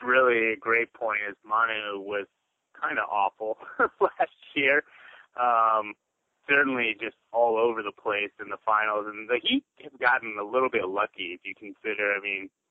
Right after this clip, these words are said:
well, I guess you can argue that they bring out the worst in Manu and did the same with James Harden, but those were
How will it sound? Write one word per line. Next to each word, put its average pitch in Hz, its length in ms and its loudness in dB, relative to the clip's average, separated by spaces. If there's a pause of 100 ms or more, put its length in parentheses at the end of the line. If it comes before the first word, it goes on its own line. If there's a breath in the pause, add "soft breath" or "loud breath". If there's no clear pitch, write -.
(120)
well, 110 100 -8
I 110 140 -2
guess 110 180 -8
you 113 80 -18
can 101 220 -14 (100)
argue 101 420 -4
that 95 220 -4 (220)
they 104 180 -16
bring 107 160 -12
out 101 200 -2
the 101 120 -14
worst 117 320 0
in 107 100 -8
Manu 107 340 0
and 98 100 -12
did 104 140 -12
the 98 140 -20
same 107 180 -4
with 101 120 -14
James 101 260 -8
Harden, 127 300 2
but 101 120 -10
those 160 220 0
were 147 100 -6